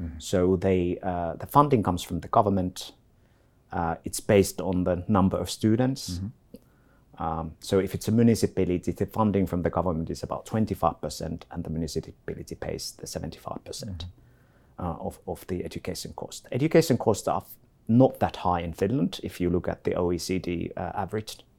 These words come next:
Speaker 2: numbers, so we are far from being most expensive. I think it's more expensive, uh, here in, in the G C C region for the, um, e-, even if you take the average.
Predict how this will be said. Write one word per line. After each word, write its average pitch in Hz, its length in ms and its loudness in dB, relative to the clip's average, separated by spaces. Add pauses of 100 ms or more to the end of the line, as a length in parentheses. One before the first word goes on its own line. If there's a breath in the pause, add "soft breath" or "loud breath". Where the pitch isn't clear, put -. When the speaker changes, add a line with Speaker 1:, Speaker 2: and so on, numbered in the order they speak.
(400)
Speaker 2:
numbers, 104 440 0
so 98 160 0
we 101 180 2
are 95 240 4 (240)
far 107 240 6
from 90 240 0
being 87 300 0
most 82 240 -4
expensive. - 600 -10 (380)
I 85 60 -6
think 101 180 2
it's - 220 -4
more 107 180 2
expensive, 92 640 -4 (220)
uh, 85 320 -6 (160)
here 85 520 2
in, 82 260 -4
in 78 200 -6
the 82 240 -2
G 104 180 -2
C 101 140 2
C 82 140 -4
region 78 380 -8
for 80 240 0
the, 80 260 -8 (680 soft breath)
um, 76 360 -4 (680)
e-, 98 220 -2
even 95 200 4
if 87 120 -4
you 82 60 -8
take - 220 -4
the 82 100 -2
average. - 400 -10